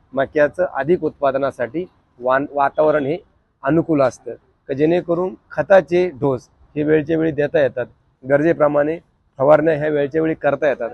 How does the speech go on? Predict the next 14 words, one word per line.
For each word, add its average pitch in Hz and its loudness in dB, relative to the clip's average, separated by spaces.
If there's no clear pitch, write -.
आंतर 139 -2
मशागतीचे 160 -2
कामं 147 -4
गरजेनुसार 147 -2
करता 135 -2
येतात 113 -4
आणि 151 -4
सदरचे 165 2
जो 147 -2
प्लॉट 143 0
आपला 135 -2
आत्ता - -6
होणार 131 -2
आहे 113 -6